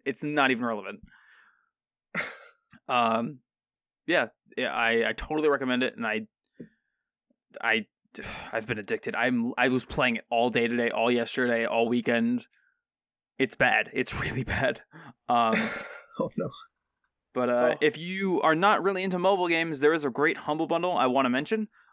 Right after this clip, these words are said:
Speaker 1: Um, there is the Telltale Games Humble Bundle. There's a bunch of great games on there, uh, available for, like,
Speaker 3: Does
Speaker 1: a
Speaker 3: it,
Speaker 1: buck,
Speaker 3: <laughs>
Speaker 1: eight bucks.
Speaker 3: what does it
Speaker 1: I'm sorry?
Speaker 3: include? Does it include Sam and Max?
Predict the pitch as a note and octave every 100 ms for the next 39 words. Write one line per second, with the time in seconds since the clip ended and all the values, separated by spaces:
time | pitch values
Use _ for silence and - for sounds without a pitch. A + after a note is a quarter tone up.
0 | - A#2+ A#2+ A#2 A#2 A2+ C3+ B2 A#2+ A2+
1 | E3+ F3+ F3 D#3+ D3 D3 C#3+ - D3+ D#3
2 | E3 E3+ F3+ F3 C3 A#2 - F3+ D#3+ D3
3 | D3+ C3+ C3+ C#3 D3+ D#3 D3+ _ _ A#2+
4 | A#2 A2+ - B2 C#3 C3+ - B2+ A2+ -
5 | _ _ _ - E3 C#3+ D#3 C3 - -
6 | - _ _ - - - C#3 D3 D3+ D3
7 | - - C#3 D#3+ E3+ F3 D3 D#3 D3+ C3
8 | B2 B2 C3+ C3+ D#3 D3 C#3 C#3 C3+ B2
9 | C3+ D#3+ - -